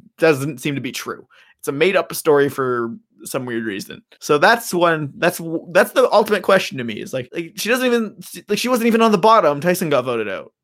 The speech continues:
Like, that kind of stuff is so weird. But I guess to me, I'm like, is this, like, my conspiracy theory, I guess? Is this them with the footage, with the result, the boot order of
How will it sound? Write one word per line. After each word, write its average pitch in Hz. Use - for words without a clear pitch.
Like, 143
that 190
kind 208
of 170
stuff 131
is 117
so 135
weird. 107
But 156
I -
guess 254
to 214
me, 214
I'm 165
like, 156
is 156
this, 214
like, 262
my 175
conspiracy 147
theory, 107
I 98
guess? 135
Is 165
this 185
them 156
with 175
the 156
footage, 156
with 143
the 175
result, 143
the 120
boot 151
order 123
of 131